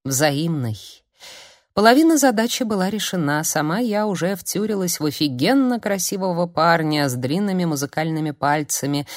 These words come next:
бесконечно добрыми глазами и постоянной тихой улыбкой на лице. Не то чтобы ему всё нравилось, просто его ничто не возмущало. Такая спокойная, понимающая улыбка бывает у очень сильных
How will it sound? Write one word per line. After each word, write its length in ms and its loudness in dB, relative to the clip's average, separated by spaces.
бесконечно 720 0
добрыми 420 0
глазами 560 0
и 80 -2
постоянной 840 4
тихой 540 -2
улыбкой 640 -2
на 140 0
лице. 540 -4
Не 100 0
то 100 0
чтобы 260 -2
ему 300 0
всё 260 -2
нравилось, 640 2
просто 320 -4
его 300 -2
ничто 420 -4
не 100 -2
возмущало. 720 -4
Такая 340 0
спокойная, 680 0
понимающая 720 -2
улыбка 400 -2
бывает 420 -2
у 220 -4
очень 460 -2
сильных 680 0